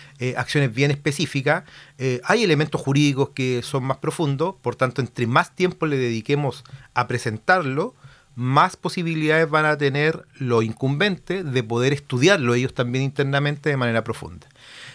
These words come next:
Eh, y lo segundo, porque creemos que, así como lo hicimos en el proceso de la, de la comisión, en el cual nosotros no directamente participamos, porque era una instancia de Estado, eh, autónoma, pero sí estuvimos permanentemente informando,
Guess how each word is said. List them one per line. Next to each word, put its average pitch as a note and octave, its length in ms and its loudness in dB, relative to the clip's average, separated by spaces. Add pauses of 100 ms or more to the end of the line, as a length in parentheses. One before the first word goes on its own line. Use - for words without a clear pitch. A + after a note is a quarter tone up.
(120)
Eh, A#2+ 460 2 (100)
y D#3 80 0
lo D3+ 100 6
segundo, F#3 640 2 (540)
porque D#3 280 2
creemos F3 400 2
que, G3+ 460 2 (160)
así - 240 -6
como G#3+ 160 2
lo D#3 40 2
hicimos F3 260 0
en E3 80 0
el - 40 -14
proceso D#3 460 -2
de E3 100 0
la, C#3+ 560 2
de C3 120 -2
la B2+ 100 2
comisión, C3 420 -2
en C#3+ 120 0
el B2 100 -6
cual D3+ 240 2
nosotros C#3+ 420 2
no C3+ 360 2
directamente D#3 580 0
participamos, D#3 480 -2
porque C3 460 -4
era C3+ 180 0
una C3 180 0
instancia B2+ 380 0
de B2 60 2
Estado, C#3 380 0 (600)
eh, B2+ 220 -4
autónoma, G3+ 640 2 (320)
pero C#3 160 4
sí G3+ 140 -2
estuvimos G3+ 400 0
permanentemente D#3 720 0
informando, C#3 1040 2